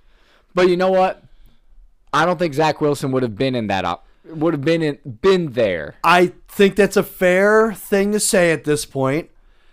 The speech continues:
Speaker 2: Uh, Mike White seems to fit their system a little bit better based off of the,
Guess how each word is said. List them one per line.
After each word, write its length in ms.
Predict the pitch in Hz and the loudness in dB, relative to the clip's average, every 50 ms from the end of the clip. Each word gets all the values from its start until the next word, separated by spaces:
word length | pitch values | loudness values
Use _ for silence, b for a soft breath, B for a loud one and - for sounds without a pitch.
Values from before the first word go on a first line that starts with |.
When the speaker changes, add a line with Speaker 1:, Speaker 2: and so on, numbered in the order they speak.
| _ - | _ -8
Speaker 2:
Uh, 220 | - 147 147 147 | -4 -2 0 0
Mike 340 | 143 143 151 160 165 170 165 | 0 0 2 2 2 2 2
White 300 | - 165 165 170 160 143 | 2 4 4 4 2 0
seems 440 | - - - 175 170 170 165 151 - | -6 -6 -6 -4 -4 -4 -6 -6 -8
to 120 | - - 151 | -8 -10 -10
fit 420 | - - - 185 180 165 - - | -12 -6 -2 0 0 0 -2 -4
their 180 | 147 156 147 143 | -4 -4 -4 -4
system 840 | - - - - - 180 180 180 - - 208 208 208 226 226 220 - - - - | -4 -6 -4 -2 0 0 0 0 -2 -2 -2 -2 -2 -2 -6 -10 -16 -20 -14 -8
a 60 | 156 | -4
little 200 | 160 170 175 180 | -2 0 0 0
bit 180 | 165 185 180 - | 0 -2 -4 -4
better 420 | 185 180 185 196 202 214 208 202 _ - | -4 -2 -2 -2 -2 -4 -4 -8 _ -8
based 260 | 160 160 156 - - | -6 -6 -4 -4 -2
off 240 | 160 156 151 135 147 | -2 -2 -2 -2 -6
of 160 | 147 139 131 | -10 -8 -6
the, 360 | 151 147 147 143 143 131 - | -2 -2 0 0 -2 -2 -6